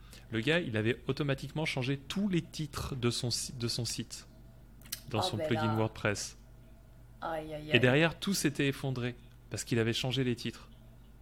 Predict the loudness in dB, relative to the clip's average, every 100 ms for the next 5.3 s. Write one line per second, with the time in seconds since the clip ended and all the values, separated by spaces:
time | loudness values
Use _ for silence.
0 | -20 -16 -2 -2 -2 -8 -18 -10 0 2
1 | 4 2 2 0 2 2 2 0 -2 0
2 | -2 -4 -6 -8 -6 -2 -2 -2 -4 -4
3 | -6 -4 -4 -4 -2 -2 -2 -2 -4 -2
4 | -2 -2 -2 -6 -6 -8 -8 -6 -4 -4
5 | -6 -8 -12